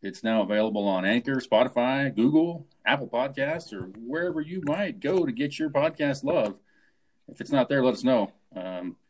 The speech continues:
if you like it, please do share. If you don't, well, uh, heck, tell your friends. Uh, let them listen to it, too. It's kinda like, uh, you know, when you taste something, you're like, "God, that's awful. You should try it also." So that's how we view this.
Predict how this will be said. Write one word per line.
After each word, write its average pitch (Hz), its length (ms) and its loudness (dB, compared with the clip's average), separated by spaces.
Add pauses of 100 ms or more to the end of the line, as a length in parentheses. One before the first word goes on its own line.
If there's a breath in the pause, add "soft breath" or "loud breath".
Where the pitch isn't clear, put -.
if 123 180 2
you 143 80 4
like 135 340 2
it, 190 180 0
please 143 260 2
do 139 180 4
share. 151 460 0 (720)
If 135 160 -6
you 147 80 2
don't, 196 480 4
well, 208 320 0
uh, 220 260 0
heck, 240 240 0
tell 214 140 2
your 214 100 0
friends. 202 480 0 (100)
Uh, 143 560 0
let 156 160 2
them 170 160 -2
listen 151 220 0
to 143 140 0
it, - 100 -2
too. 165 140 2
It's - 140 -4
kinda 127 220 2
like, 120 320 0
uh, 135 60 -2
you 123 180 0
know, 123 80 0
when 120 100 2
you 113 60 -6
taste 143 260 -2
something, 107 220 -8
you're 110 120 -10
like, - 180 -14
"God, - 340 -6
that's - 280 -8
awful. 139 420 -4 (160)
You 165 220 -8
should 180 200 -6
try 202 200 2
it 180 60 4
also." - 440 -2
So 143 240 2
that's 151 260 6
how 160 120 4
we 156 160 4
view 147 240 0
this. 160 360 -6